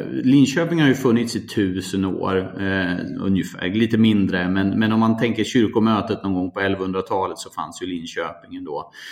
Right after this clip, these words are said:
Och tanken är att Linköping ska finnas lika länge till, men vi har ju gått igenom en rad olika transformationer sedan tidigare. Det här är ju den digitala transformationen vi lever mitt inne i just nu då. Så att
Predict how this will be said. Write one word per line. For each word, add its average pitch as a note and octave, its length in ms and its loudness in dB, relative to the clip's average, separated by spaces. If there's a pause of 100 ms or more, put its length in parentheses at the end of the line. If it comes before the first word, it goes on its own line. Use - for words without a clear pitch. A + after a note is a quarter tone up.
(280)
Och A#2 280 4
tanken B2+ 340 2
är D#3+ 60 6
att B2+ 120 0
Linköping G#2+ 580 0
ska F#2+ 160 -6
finnas F#2+ 680 -2
lika G2 640 -2
länge G2 280 0
till, B2+ 300 2
men F#2 140 0
vi G#2 80 -2
har C3+ 60 2
ju C#3 120 2
gått A2+ 200 -4
igenom C3 400 2
en A2 100 0
rad D3 420 0
olika F2+ 340 0
transformationer F#2+ 1160 -2
sedan G2 200 -6
tidigare. G2+ 680 -2 (380)
Det A2 120 -2
här C#3+ 280 2
är G2+ 180 4
ju F#2+ 320 2
den G2+ 180 0
digitala C#3 560 2
transformationen G2+ 1000 -2 (160)
vi F2+ 420 2
lever G2+ 420 0
mitt G#2 500 -2
inne G#2+ 440 2
i F#2 260 2
just F#2 480 -2
nu D3 200 4
då. E2+ 160 0
Så - 120 -2
att - 180 -4